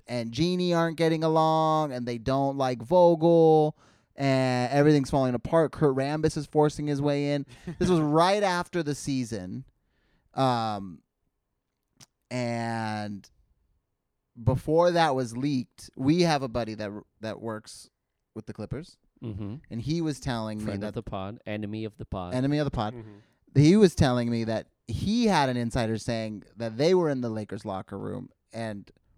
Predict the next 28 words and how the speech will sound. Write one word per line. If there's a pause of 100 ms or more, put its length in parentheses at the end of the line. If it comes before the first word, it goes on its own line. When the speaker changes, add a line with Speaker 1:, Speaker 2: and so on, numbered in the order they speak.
Speaker 1:
was
part
of
the
reporting
of,
like, (640)
not
part
of
the
reporting,
but
had
also
seen
what
this
reporter
had
said
he
had
seen
in
the
Lakers
organization.